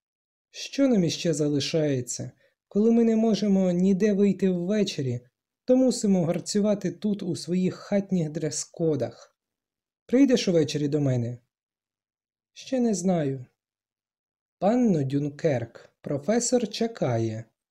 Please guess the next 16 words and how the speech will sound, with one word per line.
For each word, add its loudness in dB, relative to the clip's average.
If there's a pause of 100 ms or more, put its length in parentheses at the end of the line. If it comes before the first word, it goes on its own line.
(240)
нагадала -2
сестра -6
у -2
дверях. -8 (800)
"Приходь", — 2 (200)
сказала -4
Марія. -4 (720)
"Інші 4
також 2
прийдуть. -2 (440)
Я 2
маю 2
плити 0
з -4
Америки. 0 (340)
Фантастичні". -2